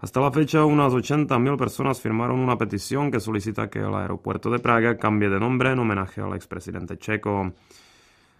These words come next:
Oleksandr Timoshenko, esposo de la ex primera ministra de Ucrania, Yulia Timoshenko, quien pidió asilo en la República Checa, se va a dedicar a sus negocios y a la coordinación de actividades contra el régimen ucraniano,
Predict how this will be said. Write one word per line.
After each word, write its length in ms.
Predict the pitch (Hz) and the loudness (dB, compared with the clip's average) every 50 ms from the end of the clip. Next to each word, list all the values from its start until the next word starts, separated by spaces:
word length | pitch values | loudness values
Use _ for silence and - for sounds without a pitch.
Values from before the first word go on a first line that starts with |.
| _ _ _ - | _ _ _ -6
Oleksandr 520 | 98 98 95 92 - 104 104 107 107 107 | -4 -4 -2 -2 -2 -2 0 2 2 0
Timoshenko, 880 | 101 107 101 104 101 98 117 117 120 123 113 - 131 131 131 135 131 | 0 0 0 0 0 0 0 2 2 2 2 2 4 4 6 6 6
esposo 360 | 123 120 - - 110 101 117 113 | 4 4 2 -4 -4 0 2 2
de 80 | 110 | 4
la 180 | 110 110 107 107 | 4 4 4 2
ex 120 | 104 - | 2 -2
primera 320 | - 110 107 107 110 110 110 | -2 -2 0 2 2 4 4
ministra 380 | 110 110 107 104 - 110 110 | 2 2 0 0 -2 -4 -2
de 60 | 110 | 0
Ucrania, 440 | 110 104 101 110 117 117 120 117 113 | 0 0 2 2 4 4 4 4 4
Yulia 380 | 113 110 117 127 131 135 135 131 | 4 4 4 4 4 2 2 2
Timoshenko, 880 | 123 123 120 113 107 123 131 131 120 - 131 131 131 135 135 135 131 117 101 | 2 2 0 0 0 0 0 0 0 2 2 2 4 4 4 2 2 0 -2
quien 200 | - 98 92 95 | -6 -8 -8 -8
pidió 320 | 92 92 92 95 98 98 98 | -6 -4 -4 -2 -2 -2 -2
asilo 440 | 98 98 - - - 107 107 107 104 | -4 -6 -6 -6 -4 -2 0 2 2
en 80 | 101 | 2
la 120 | 101 98 95 | 2 0 0
República 520 | - 90 85 - 110 117 120 110 117 110 | -2 -6 -4 0 0 0 2 2 0 0
Checa, 460 | - - 120 117 110 123 120 120 113 | 0 0 -2 0 2 2 2 2 2
se 160 | 110 - - | 0 -2 -6
va 140 | 98 98 98 | -6 -4 -2
a 40 | 101 | 0
dedicar 440 | 104 107 110 110 - - 113 113 117 | 0 0 0 0 0 2 2 2 2
a 40 | 110 | 0
sus 200 | 110 113 110 107 | 0 0 0 2
negocios 600 | 107 104 113 120 117 - 127 127 131 123 123 - | 2 2 2 0 0 -2 0 0 0 0 -2 -2
y 60 | 120 | -4
a 60 | 117 | -2
la 160 | 113 113 113 | -2 -2 -2
coordinación 680 | 101 107 107 107 101 101 101 101 95 - 113 113 120 | -2 -2 -4 -2 -2 -2 -2 -2 -2 -2 -2 -2 0
de 80 | 117 113 | 0 0
actividades 560 | 110 110 - 107 104 101 107 107 113 110 104 | -2 -2 -4 -4 -2 0 2 2 2 0 0
contra 340 | - 107 104 95 101 104 98 | 0 -2 0 0 0 0 0
el 60 | 98 | 0
régimen 400 | 98 104 101 - - 104 104 104 | 0 -2 -4 -4 -2 -2 0 0
ucraniano, 640 | 104 95 98 101 98 110 120 127 131 131 131 123 110 | 0 0 0 0 2 2 4 4 4 6 4 4 2